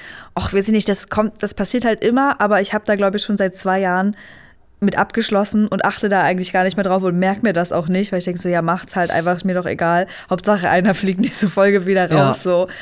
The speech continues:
Speaker 1: Und dann ist die Konstellation eh für 'n Arsch, weil dann sind's zwei gegen einen. So, also zwei Teams
Speaker 2: Oh,
Speaker 1: gegen eins,
Speaker 2: ja,
Speaker 1: meine ich
Speaker 2: stimmt.
Speaker 1: jetzt.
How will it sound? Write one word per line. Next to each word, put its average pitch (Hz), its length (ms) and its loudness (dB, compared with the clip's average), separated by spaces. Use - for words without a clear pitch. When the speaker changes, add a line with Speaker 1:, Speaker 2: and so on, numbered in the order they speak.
Speaker 1:
Und 196 140 2
dann 185 140 4
ist 190 160 -2
die 208 60 0
Konstellation 190 840 0
eh 214 280 2
für - 160 0
'n 180 100 2
Arsch, 180 280 2
weil 190 100 2
dann 180 120 4
sind's 190 180 -2
zwei 180 220 0
gegen 175 240 -2
einen. 160 360 -2
So, - 140 -6
also 175 260 2
zwei 185 200 2
Teams 190 320 2
Speaker 2:
Oh, 196 40 -2
Speaker 1:
gegen 165 220 0
eins, 131 140 2
Speaker 2:
ja, 123 100 4
Speaker 1:
meine 127 120 2
ich 143 60 -2
Speaker 2:
stimmt. 139 260 0
Speaker 1:
jetzt. 185 200 0